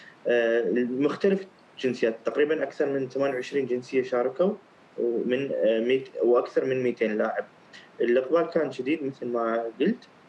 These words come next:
آه، كان ال-، كانت المنافسات، آه، صراحة قوية، آه، ب-، برغم أن هي فعاليات مجتمعية.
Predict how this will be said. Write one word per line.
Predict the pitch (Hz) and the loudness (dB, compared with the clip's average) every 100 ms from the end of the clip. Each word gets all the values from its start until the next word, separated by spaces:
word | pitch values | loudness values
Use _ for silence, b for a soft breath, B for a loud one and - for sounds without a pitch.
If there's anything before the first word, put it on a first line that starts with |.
| - - | -10 0
آه، | 127 117 117 113 117 | 2 4 2 0 -4
كان | - 151 147 | -2 0 2
ال-، | 127 120 117 - 131 | 2 2 0 -2 -2
كانت | - 165 160 | 2 0 2
المنافسات، | 135 131 131 139 135 156 147 - | 0 2 0 -6 -4 -2 -2 -4
آه، | 113 117 | -6 -6
صراحة | - 120 131 131 113 113 B - - | -4 -4 -2 -2 -4 -4 B -8 2
قوية، | 123 135 160 190 240 - - - - | 4 4 4 2 0 -10 -20 -18 -6
آه، | - 110 113 - | -2 0 -2 -2
ب-، | 117 113 113 110 113 110 87 | 2 4 4 2 0 0 0
برغم | 123 156 165 139 117 - - | 2 4 4 2 -2 -8 -6
أن | 127 | -4
هي | 120 135 127 | 0 0 0
فعاليات | 123 117 131 131 | -2 0 0 -2
مجتمعية. | 117 - 117 117 139 185 | -6 -8 -6 -2 0 -2